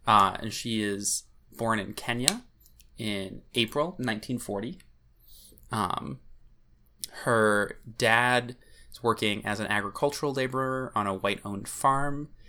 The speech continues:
in the Rift Valley region, so the sort of big, dramatic Rift Valley from all of your nature documentaries, working in that area.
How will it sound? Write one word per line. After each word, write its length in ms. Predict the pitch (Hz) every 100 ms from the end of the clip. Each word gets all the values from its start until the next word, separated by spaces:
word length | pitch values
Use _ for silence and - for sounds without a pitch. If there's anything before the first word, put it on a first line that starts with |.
| - - -
in 140 | 107
the 80 | 101
Rift 320 | 98 113 -
Valley 420 | - 95 107 151 175
region, 480 | 196 185 226 233 214
so 160 | -
the 140 | - 101
sort 180 | 107
of 160 | 95 -
big, 300 | 110 101 104
dramatic 760 | - 98 98 95 98 - - - - - - -
Rift 280 | 113 107 -
Valley 500 | - 98 101 101 101
from 220 | 113 113
all 160 | 101 98
of 100 | 98
your 100 | 107
nature 300 | 104 - 113
documentaries, 800 | - - 113 107 - - - - - - - - - -
working 380 | 107 107 101 101 - - _ -
in 200 | 117 107
that 200 | 98 98
area. 440 | 92 95 104